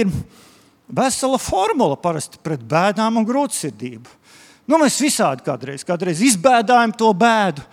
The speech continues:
Un nezinu, vai labāk ir palicis, ka tu daudz izbēdā. Kādreiz slaviešanu uzliekam, slavas dziesmas, tas arī palīdz. Tu kaut ko dari, tu meklē Dievu, tu kādreiz saisti kaut kādu tumsu. Tas ir viss pareizi, ko tu dari. Bet šī formula saka konkrētu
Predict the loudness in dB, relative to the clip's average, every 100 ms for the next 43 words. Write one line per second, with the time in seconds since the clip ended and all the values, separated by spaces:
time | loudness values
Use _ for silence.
0 | -20 -20 _ _ -4 -2 -2 -2 -2 0
1 | 0 0 -2 0 -2 0 -2 -2 -6 -12
2 | -6 -2 -2 -4 -8 -6 -4 -4 -6 -8
3 | -12 -20 -20 _ 0 2 2 0 0 2
4 | 4 2 -2 -2 -4 -4 -4 -4 -2 -2
5 | 0 0 0 -2 -6 -8 -8 -12 -8 -6
6 | 0 2 2 0 -4 -4 -8 -8 -2 -2
7 | -2 -8 -6 -6 -6 -8 -12 -10 -8 -8
8 | -8 -10 -10 -8 -10 -14 -20 -20 _ _
9 | -4 0 0 0 4 4 4 0 -4 -4
10 | -2 -4 -4 -6 -6 -6 -10 -8 -8 -6
11 | -4 -4 -6 -8 -4 -2 -2 -4 -6 -6
12 | -4 -2 -2 -4 -16 -20 -20 -12 -8 -4
13 | -4 -2 0 2 0 0 -4 -4 -2 -2
14 | -2 -4 -4